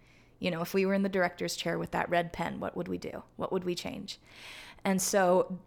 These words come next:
we, we talked through this a little bit earlier. We were literally playing the movie in the background,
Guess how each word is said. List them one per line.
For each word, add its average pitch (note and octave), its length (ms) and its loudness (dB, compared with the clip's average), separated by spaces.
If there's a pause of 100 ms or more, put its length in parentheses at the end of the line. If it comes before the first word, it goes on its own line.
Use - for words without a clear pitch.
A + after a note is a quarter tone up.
we, A3 480 4
we G#3+ 180 2
talked C#4 380 2
through G3 300 2
this E3+ 520 2
a G3 80 4
little G3+ 160 6
bit F#3+ 140 4
earlier. F#3+ 240 4
We F#3+ 120 6
were F#3 120 4
literally F#3+ 340 2
playing G3 360 0
the G#3 80 2
movie F#3 320 2
in E3+ 80 -4
the E3+ 80 -6
background, E3+ 640 -4